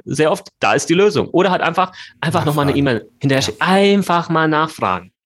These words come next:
Speaker 2: Ja. Das, das haben, da, da, da sind wir ja dann wieder, wieder bei dem hier auf Augenhöhe miteinander kommunizieren,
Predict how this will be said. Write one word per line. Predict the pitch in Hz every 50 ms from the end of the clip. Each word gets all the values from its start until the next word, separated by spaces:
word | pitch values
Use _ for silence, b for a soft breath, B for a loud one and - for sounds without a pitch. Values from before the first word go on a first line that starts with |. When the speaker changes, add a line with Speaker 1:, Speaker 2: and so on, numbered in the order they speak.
| _ B B B
Speaker 2:
Ja. | 131 123 - _ _ B B B B
Das, | B 139 -
das | - 151 135
haben, | - 170 170 -
da, | 135 127
da, | 98 110 - - - - _ _
da | - 113
sind | 95 104 143 175 185
wir | 190
ja | 160
dann | 135 135 127
wieder, | 123 143 165 160 147 - - _ _
wieder | - 120 131 139 147
bei | 127 127 110
dem | 98 110 120 143 156
hier | 143 143 156 156 151 -
auf | - 117 120 -
Augenhöhe | - - 139 147 151 139 139 139 143 143
miteinander | 139 131 - 95 120 127 131 131 127
kommunizieren, | 120 - 123 117 120 110 107 104 - - 143 165 202 214